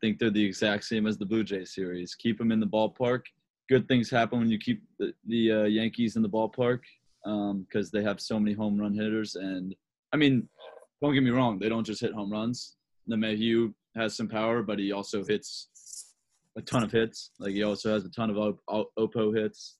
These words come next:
or Oppo hits, excuse me. And, um, I mean, yeah, just keep 'em in the ballpark.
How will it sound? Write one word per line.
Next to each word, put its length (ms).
or 80
Oppo 420
hits, 380
excuse 320
me. 160
And, 260
um, 380
I 80
mean, 160
yeah, 140
just 160
keep 120
'em 60
in 60
the 80
ballpark. 560